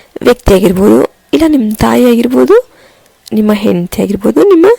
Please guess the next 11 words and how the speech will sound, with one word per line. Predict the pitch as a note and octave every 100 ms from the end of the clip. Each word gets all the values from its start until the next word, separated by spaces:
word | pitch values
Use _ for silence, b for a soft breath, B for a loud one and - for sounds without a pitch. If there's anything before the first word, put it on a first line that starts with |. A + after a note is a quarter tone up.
| _ b b b b b b
ಅಕ್ಕ | - -
ತಂಗಿ | G3 F#3+ F#3
ಆಗಿರ್ಬೋದು. | G3 - - - -
ಈ | B3+
ಸತ್ಯ | - C#4 - G4
ಮೊದಲಿಗೆ | D#4 C4 C4
ನಿಮ್ಗೆ | C4+ B3+ D4
ಶಾಕ್ | - - C4 C4 A#3
ಅಂತ | G3+
ಅನಿಸ್ಬೋದು. | G#3 E3 - - - _ B B B B
ನೀವು | C3 D3